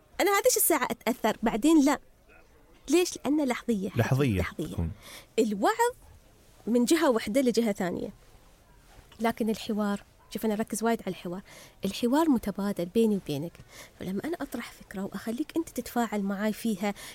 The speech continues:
Speaker 1: لما تتفاعل معاي، تتفاعل معاي عقليًا، تتفاعل معاي بالمشاعر، إذن أنا
Speaker 2: مم.
Speaker 1: سويت الاثنين مع بعض، تغرس الفكرة بهالصورة. يعني لما أنا أجيب شريحة معينة وأح-، أجلسهم، أبى أسوي لهم فكرة، أعرض الفكرة أولًا بصورة مشوقة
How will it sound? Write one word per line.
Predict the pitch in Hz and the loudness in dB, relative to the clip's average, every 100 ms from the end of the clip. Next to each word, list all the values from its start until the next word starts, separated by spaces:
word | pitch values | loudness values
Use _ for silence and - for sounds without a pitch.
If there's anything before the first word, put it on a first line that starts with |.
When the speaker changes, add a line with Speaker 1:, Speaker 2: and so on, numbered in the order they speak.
| - | -6
Speaker 1:
لما | 190 202 | -2 -2
تتفاعل | - - 370 403 359 | -4 -2 -2 2 4
معاي، | 285 262 311 | 4 4 2
تتفاعل | 294 - - 339 302 254 | 0 -4 -2 0 2 0
معاي | 254 302 | 2 0
عقليًا، | 262 240 247 320 | -2 -4 -2 -2
تتفاعل | 339 - 190 208 | -2 -6 -6 -4
معاي | 202 214 226 | -2 0 2
بالمشاعر، | 262 285 320 339 233 247 - - 226 | 2 2 4 2 2 -2 -6 -8 -2
إذن | |
أنا | 208 | 2
Speaker 2:
مم. | 254 | 2
Speaker 1:
سويت | 247 185 190 240 | 0 -2 -2 -2
الاثنين | 302 302 381 403 | -4 -2 2 6
مع | 285 208 | 6 4
بعض، | 196 240 453 554 - - - - - | -2 0 0 0 -6 -18 -20 -18 -2
تغرس | 440 466 403 | 2 4 4
الفكرة | 254 - - 160 - - _ _ _ - - - _ _ _ - - | 0 -4 -12 -14 -16 -20 _ _ _ -20 -20 -20 _ _ _ -20 -8
بهالصورة. | 226 233 - 185 160 - - - - - | -4 -2 -2 -4 -8 -12 -20 -18 -16 -16
يعني | - 175 | -10 -6
لما | 220 427 | -2 2
أنا | 440 | 6
أجيب | 349 | 6
شريحة | 349 277 320 320 | 6 4 4 4
معينة | 277 - 294 320 392 | 2 4 4 4 2
وأح-، | - - - | 0 -4 0
أجلسهم، | 240 233 240 - 220 | 2 4 2 0 -2
أبى | 247 - | -4 -2
أسوي | 302 - 370 403 | 0 2 4 4
لهم | 403 | 2
فكرة، | 359 - - 175 - - - - - | 0 -2 -2 -6 -8 -20 -20 -20 -2
أعرض | 494 494 480 415 | 2 4 4 4
الفكرة | 349 466 415 - | 2 2 2 2
أولًا | 453 415 440 466 | 4 6 4 4
بصورة | - 349 349 | 2 4 4
مشوقة | 302 277 240 233 220 | 4 4 2 2 -2